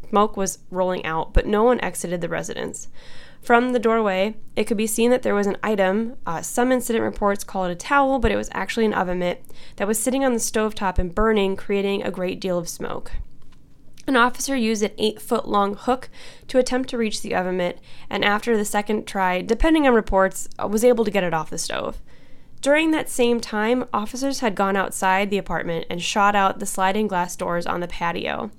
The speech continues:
There was an attempt to shoot out a bedroom window, except that window had already been opened and therefore only the screen was shot through. This was an attempt to try to clear smoke out of the apartment, which we'll get to later.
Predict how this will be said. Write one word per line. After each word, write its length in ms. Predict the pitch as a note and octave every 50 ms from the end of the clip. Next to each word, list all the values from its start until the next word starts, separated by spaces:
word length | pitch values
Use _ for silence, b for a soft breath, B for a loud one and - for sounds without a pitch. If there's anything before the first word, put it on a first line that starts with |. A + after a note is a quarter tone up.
| B B B B B B B B B B B
There 140 | A3+ A3 G#3+
was 140 | G#3 G#3
an 80 | G#3 G#3+
attempt 380 | G3+ G3 - - B3+ C#4 - -
to 80 | C4+
shoot 260 | B3+ - - A#3+ G#3+
out 220 | G#3 G3+ F#3+ - -
a 40 | F#3+
bedroom 460 | G3 - C#4 D4 A#3 A#3+ A#3+ G#3 G3
window, 440 | F#3+ F#3+ F#3+ F#3+ F#3 F#3 F#3 F#3+ F#3 B B B B B B
except 380 | - G#3+ - - A#3+ A#3 A#3+
that 200 | - B3+ C#4 -
window 240 | - D#4+ D4+ D4+ D#4
had 140 | C4+ C#4 C4
already 220 | A#3+ A3+ A#3 A#3
been 180 | A3 A3 G3+ G3+ -
opened 420 | G3+ G#3 G3+ - G3+ F#3+ F#3+ F#3+ -
and 120 | - F#3+ G3+
therefore 420 | G3 G3 G3+ - - G#3+ G3+ -
only 200 | - G3+ G3+ G3
the 120 | F#3+ F#3+ F#3+
screen 420 | - - - - F#3+ G3 G3 F#3+
was 100 | F3+ F3
shot 300 | E3 - - E3 - - -
through. 340 | - - - - - - - B B B B B B B
This 180 | - C#4 C#4
was 120 | D#4+ D#4+ D#4
an 80 | D4+
attempt 320 | C#4+ C4+ C4+ - A#3 G#3+ G#3+
to 40 |
try 140 | G3 - A3
to 100 | G#3 G3
clear 320 | G3 - - A3+ G#3 G3 F#3+
smoke 380 | - - A3 G3+ F#3+ F#3+ -
out 100 | F#3 F3
of 60 | F3
the 80 | E3+ F3+
apartment, 600 | F3+ F3 - F3+ F3 - - F3 F3 E3+ - - - b b b b b b b b
which 220 | - G3+ G3 -
we'll 100 | F#3+ G3
get 160 | F3+ F3+ F3 F3
to 120 | - F3+
later. 340 | - - - - - - A#3+